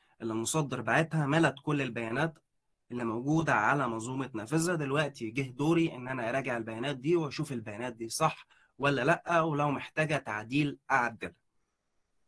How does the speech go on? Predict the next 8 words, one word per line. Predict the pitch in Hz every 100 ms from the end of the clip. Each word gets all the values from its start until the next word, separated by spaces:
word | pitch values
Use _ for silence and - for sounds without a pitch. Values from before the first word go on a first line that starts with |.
| _ _ _ _
طبعًا | 185 202 190 180 - _ _ _ -
كل | 175 160 110 - -
التعديلات | - 123 120 131 160
بتكون | 156 139 135 - 151 151
في | - 139 165 156 _ _ _
القائمة | 110 - 151 156 127
الخاصة | - 156 156 123
ببيانات | 117 143 131 117 117 120 123 143 135